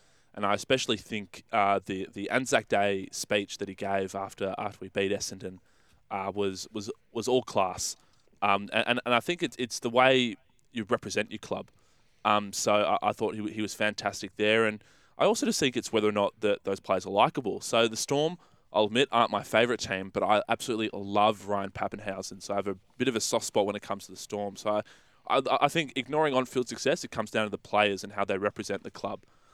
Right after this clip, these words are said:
Um, I think I look at a team like the Dragons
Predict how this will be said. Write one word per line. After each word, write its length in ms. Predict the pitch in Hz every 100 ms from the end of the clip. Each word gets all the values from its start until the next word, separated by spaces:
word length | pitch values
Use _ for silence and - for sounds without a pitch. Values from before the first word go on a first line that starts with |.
| _ -
Um, 240 | 101 98
I 100 | 101
think 300 | 104 110 104 -
I 60 | 104
look 180 | 104
at 60 | 101
a 40 |
team 300 | 98 - 101
like 300 | 104 101 101 - _ _ _ _ _ _ _
the 80 | -
Dragons 800 | 110 113 113 113 113 101 - -